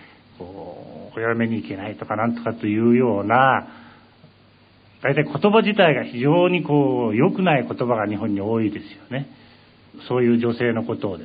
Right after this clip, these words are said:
すね、表現するような場合ではね。まあ、失恋は一回したと。だけどまたそこでその恋愛がうまくいかなかったら、また次の恋愛に向かってですね、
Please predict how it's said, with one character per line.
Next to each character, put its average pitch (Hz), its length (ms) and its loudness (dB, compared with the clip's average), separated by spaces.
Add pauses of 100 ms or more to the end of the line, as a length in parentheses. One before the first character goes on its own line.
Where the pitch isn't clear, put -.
す 123 60 -8
ね、 135 180 -2
表 107 220 -2
現 95 160 -10
す 98 80 -10
る 92 60 -10
よ 87 80 -10
う - 20 -12
な 85 100 -14
場 85 120 -12
合 82 80 -16
で - 40 -20
は - 480 -8
ね。 151 80 -10 (1300)
ま 135 220 6
あ、 98 60 -4
失 - 160 -14
恋 139 200 -2
は 131 80 -2
一 - 120 -8
回 143 160 -4
し - 80 -8
た 127 100 -2
と。 - 80 -18 (320)
だ 135 100 -2
け 135 80 0
ど 123 100 -2
ま 120 120 0
た 139 140 2
そ 139 100 -4
こ 147 80 0
で 143 80 0
そ 143 120 -4
の 139 120 0
恋 143 120 2
愛 147 120 4
が 147 80 -2
う - 40 -2
ま 156 120 -2
く 151 80 0
い 143 60 2
か 143 100 -2
な 143 80 -2
か 143 60 -2
っ - 100 -10
た 135 80 -6
ら、 123 60 -4
ま 120 120 -4
た 180 120 2
次 170 200 0
の 185 120 2
恋 143 120 2
愛 135 160 2
に 127 80 -4
向 123 80 -6
か 120 120 -4
っ 120 120 -6
て 120 80 -10
で 95 120 -10
す - 100 -12
ね、 117 220 -4